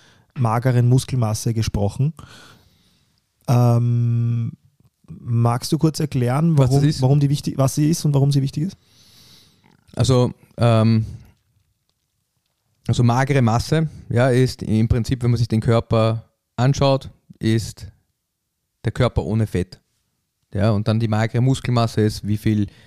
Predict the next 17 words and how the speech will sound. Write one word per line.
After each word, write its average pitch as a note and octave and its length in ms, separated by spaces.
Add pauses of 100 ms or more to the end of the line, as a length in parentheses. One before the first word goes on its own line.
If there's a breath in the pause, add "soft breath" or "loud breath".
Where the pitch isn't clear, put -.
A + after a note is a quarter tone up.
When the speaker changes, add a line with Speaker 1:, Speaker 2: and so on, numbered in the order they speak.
(140 soft breath)
Speaker 2:
Muskelmasse, F#2 760
also F#2+ 160
wie A#2+ 100
viel A2 140
von A2+ 160
dem G#2 220
sind G#2 300
Muskelmasse. F#2+ 800 (920 loud breath)
Und A#2 140
das A2 80
ist C3 40
ein B2 80
ganz, A#2 280
ganz A#2+ 180
starker G#2 340
Indikator A2 500
dafür, G#2 560